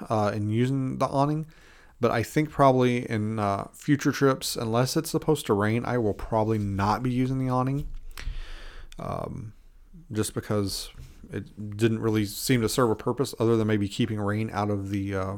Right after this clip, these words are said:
the entryway, out of the door. So anyway, pe-, people, uh, check it out. Uh,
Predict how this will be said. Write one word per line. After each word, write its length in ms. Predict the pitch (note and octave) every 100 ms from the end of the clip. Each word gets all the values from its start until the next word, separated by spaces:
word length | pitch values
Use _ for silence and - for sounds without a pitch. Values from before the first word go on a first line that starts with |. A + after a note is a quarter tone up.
| A2
the 140 | G#2+
entryway, 520 | A#2 G#2 A#2+ A#2 A#2 A2
out 120 | A2
of 80 | G2
the 60 | F#2+
door. 280 | G#2 B2 - _ _ _ _ _ _ _ _ - -
So 140 | - D3+
anyway, 240 | E3+ C#3+
pe-, 180 | B2 C#3+
people, 400 | - - F#3+ G3
uh, 180 | D3 C3+
check 240 | - F3 F3
it 80 |
out. 280 | C#3+ C#3 - - - - - - - -
Uh, 300 | - G#2+ G2+